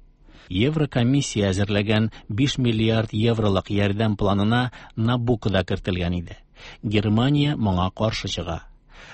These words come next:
Русия газына бәйлелекне киметү чарасы дип саналган бу проектны Европа комиссиясе дә хәзерге вакытта берлектә рәислек иткән Чехия дә хуплый.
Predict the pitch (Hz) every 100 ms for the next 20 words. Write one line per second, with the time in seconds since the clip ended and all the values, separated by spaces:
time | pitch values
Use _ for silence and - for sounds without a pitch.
0 | - 101 104 - 113 95 95 101 101 90
1 | 90 95 95 98 95 95 - 104 101 113
2 | 101 95 95 95 90 87 95 98 101 98
3 | 98 92 98 107 110 98 87 82 - -
4 | 95 98 123 123 117 107 104 101 - 101
5 | 95 98 95 92 - - - 92 95 98
6 | 92 - 92 - 90 87 101 98 95 -
7 | 92 98 98 98 95 - 85 87 - 127
8 | 98 85 80 95 113 113 98 76